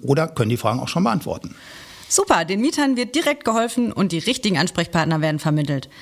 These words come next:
Speaker 2: Das ist sehr kundenfreundlich. Kommen wir zu den nächsten Bereichen, Herr Wolter.
Speaker 1: Sehr gerne.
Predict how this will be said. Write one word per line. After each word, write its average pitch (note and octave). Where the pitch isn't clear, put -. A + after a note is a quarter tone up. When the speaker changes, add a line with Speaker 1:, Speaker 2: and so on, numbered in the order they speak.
Speaker 2:
Das G3+
ist G#3+
sehr C4
kundenfreundlich. D3+
Kommen D#4
wir F4
zu D#4+
den D4
nächsten F4+
Bereichen, C#3+
Herr C#3
Wolter. C#3+
Speaker 1:
Sehr B2
gerne. B2+